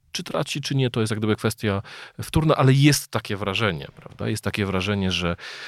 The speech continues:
em, ci, kt-, wyborcy, m, trumpizmu, tak, czy Donalda Trumpa, to są ci, którzy uważają się za poszkodowanych przez zmiany cywilizacyjne, za to, że fabryki przestają, e, produkować samochody w Stanach Zjednoczonych, czy jakiekolwiek inne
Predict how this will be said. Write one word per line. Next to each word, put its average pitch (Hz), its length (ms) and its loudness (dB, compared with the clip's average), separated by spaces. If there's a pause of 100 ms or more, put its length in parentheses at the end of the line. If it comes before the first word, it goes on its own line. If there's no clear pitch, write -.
(120)
em, 98 440 -2
ci, - 180 0
kt-, - 220 -14
wyborcy, 107 600 2 (380)
m, 95 160 2 (960)
trumpizmu, 117 720 4
tak, 123 200 4
czy 127 120 0
Donalda 110 380 4
Trumpa, 139 300 2
to 131 80 2
są 120 160 2
ci, 147 100 -2
którzy 120 220 0
uważają 120 280 6
się 117 120 2
za 113 100 4
poszkodowanych 120 1080 4
przez 107 220 2
zmiany 104 420 2
cywilizacyjne, 90 800 -2
za 78 80 -8
to, - 100 -8
że 71 100 -6
fabryki 123 440 0
przestają, 120 540 2 (400)
e, 110 80 -2
produkować 110 520 2
samochody 107 420 -2
w - 40 -6
Stanach 101 320 0
Zjednoczonych, 98 640 -2
czy - 160 -2
jakiekolwiek 101 800 -2
inne 107 240 2